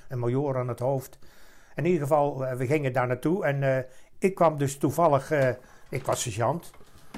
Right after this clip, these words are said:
Eh, sergeant één misschien net, ik weet niet. Maar in ieder geval, ik kwam bij Bone Joop.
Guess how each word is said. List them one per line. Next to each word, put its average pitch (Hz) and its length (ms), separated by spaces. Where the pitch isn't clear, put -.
Eh, 127 240
sergeant 120 400
één 120 160
misschien 113 300
net, 113 200
ik 113 120
weet 104 160
niet. 107 100
Maar 120 140
in 131 80
ieder 143 120
geval, 139 160
ik 131 80
kwam 147 160
bij 131 160
Bone 135 280
Joop. 139 360